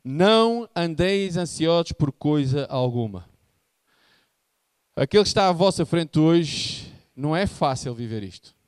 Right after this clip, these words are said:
Como eu disse, há dificuldades que mesmo a minha própria família está a passar, em que ao ler este versículo,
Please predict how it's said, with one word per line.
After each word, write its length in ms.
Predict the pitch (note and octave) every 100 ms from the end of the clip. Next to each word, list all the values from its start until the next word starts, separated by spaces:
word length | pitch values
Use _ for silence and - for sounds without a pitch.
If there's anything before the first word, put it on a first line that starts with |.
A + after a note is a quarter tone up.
| _ _ _ _ _ _ _ _ _ _ _ -
Como 120 | C#3
eu 60 | C#3
disse, 320 | E3+ D3+ E3+
há 100 | D#3+
dificuldades 1000 | D#3 - D3+ D3 C3+ D3+ E3 D#3 E3 -
que 280 | - D3 C#3
mesmo 320 | C3+ D#3+ D3+
a 60 |
minha 240 | C#3+ D3 E3+
própria 380 | - D3+ D3 C3+
família 360 | D3 C#3 C#3+
está 200 | C3 -
a 40 | C3
passar, 520 | A#2+ - C3 C#3 D3 _ _ _ _ -
em 80 | C#3+
que 180 | -
ao 140 | G3+ G#3+
ler 220 | G3+ G#3+
este 200 | G#3 -
versículo, 720 | E3+ D#3 - G3+ F#3 A3 A3